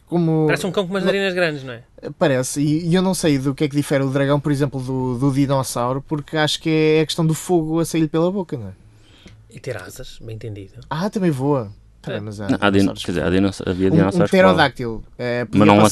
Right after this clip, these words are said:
Speaker 3: lançavam fogo,
Speaker 1: podia
Speaker 3: que eu
Speaker 1: passar
Speaker 3: saiba.
Speaker 1: muito bem por dragão, não é?
Speaker 2: Eventualmente, sim.
Speaker 1: Era uma coisa que, que passava bem por dragão, portanto é o fogo que,
Speaker 3: Sim,
Speaker 1: que
Speaker 3: até,
Speaker 1: define.
Speaker 3: até porque o dragão não tem um... uma regra para ser um dragão. Há, há,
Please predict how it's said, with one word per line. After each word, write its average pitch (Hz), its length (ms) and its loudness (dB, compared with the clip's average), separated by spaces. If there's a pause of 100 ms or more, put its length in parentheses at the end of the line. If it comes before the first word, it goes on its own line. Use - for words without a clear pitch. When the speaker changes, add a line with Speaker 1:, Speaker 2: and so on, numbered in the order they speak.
Speaker 3:
lançavam 110 200 6
fogo, 123 220 0
Speaker 1:
podia 156 180 2
Speaker 3:
que - 40 6
eu - 40 4
Speaker 1:
passar 165 140 2
Speaker 3:
saiba. - 100 6
Speaker 1:
muito 165 200 0
bem 170 120 2
por 170 140 -2
dragão, 190 280 0
não 165 100 -6
é? 127 140 -10 (480)
Speaker 2:
Eventualmente, 139 500 -10
sim. 131 200 -18 (500)
Speaker 1:
Era 110 140 -6
uma 117 140 -6
coisa 123 280 -6
que, 135 360 -8
que 123 80 -14
passava 143 280 -2
bem 147 100 -2
por 147 120 -8
dragão, 160 260 -4
portanto 123 320 -8
é 135 60 0
o 131 60 -4
fogo 139 440 -6
que, - 120 -12
Speaker 3:
Sim, 147 80 -2
Speaker 1:
que 139 80 -2
Speaker 3:
até, 151 180 -2
Speaker 1:
define. 104 260 2
Speaker 3:
até 135 100 0
porque - 220 0
o 104 40 6
dragão 107 260 6
não 110 160 6
tem 110 160 2
um... 107 760 2 (600)
uma 104 220 0
regra 107 380 2
para 110 160 0
ser 113 220 0
um 113 80 4
dragão. 113 320 0
Há, 85 120 -2
há, 87 420 -8